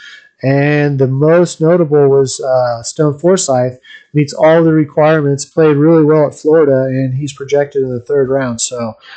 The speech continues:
there's talent out there, uh, for, for these positions. However, defensive tackle,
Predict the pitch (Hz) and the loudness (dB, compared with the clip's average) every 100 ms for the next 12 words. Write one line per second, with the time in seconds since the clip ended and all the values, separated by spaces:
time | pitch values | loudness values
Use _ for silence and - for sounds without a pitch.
0 | - - 156 - 180 190 175 156 175 175 | -6 -2 -2 0 0 2 2 0 -2 0
1 | 143 127 117 - 120 113 107 107 - _ | 0 0 -4 -8 -8 -6 -8 -10 -16 _
2 | - - 165 170 - 156 156 143 - 127 | -16 -2 -2 -2 -2 0 2 0 -2 0
3 | 160 160 135 - 143 175 180 139 127 - | 0 0 -6 -4 0 2 2 2 0 -4
4 | - - _ - 151 185 175 165 143 170 | -20 -20 _ -4 -2 0 0 -2 -2 0
5 | 180 180 131 113 113 | 0 0 -2 -2 -8